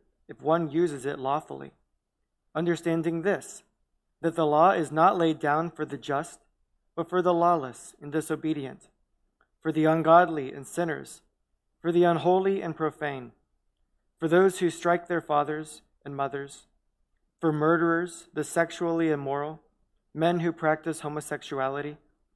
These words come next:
enslavers, liars, perjurers, and whatever else is contrary to sound doctrine, in accordance with the gospel of the glory of the blessed God with which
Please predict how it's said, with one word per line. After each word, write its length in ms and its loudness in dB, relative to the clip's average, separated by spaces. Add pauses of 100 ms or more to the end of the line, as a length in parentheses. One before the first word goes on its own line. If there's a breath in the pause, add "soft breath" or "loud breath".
(200)
enslavers, 960 -2 (100)
liars, 680 0
perjurers, 680 -6 (720)
and 100 -4
whatever 380 4
else 400 0
is 140 -14
contrary 720 -6
to 160 -12
sound 380 -6
doctrine, 480 -8 (880)
in 120 -4
accordance 540 0
with 140 -6
the 80 -4
gospel 600 -4 (180)
of 120 -14
the 80 -4
glory 400 0
of 100 -2
the 80 -10
blessed 460 -4
God 320 -2 (560)
with 180 -2
which 300 0